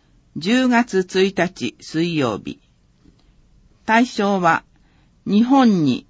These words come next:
常住、日常の常に住むです。常住しているすべての方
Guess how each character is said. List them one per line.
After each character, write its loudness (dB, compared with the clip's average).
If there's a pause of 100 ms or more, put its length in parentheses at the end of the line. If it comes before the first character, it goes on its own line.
常 4
住、 -2 (1000)
日 -4
常 2
の -2
常 2
に -2 (360)
住 -4
む 0
で -6
す。 -20 (640)
常 4
住 -2
し -10
て 2
い 4
る 0
す -10
べ 4
て -4
の -2
方 -4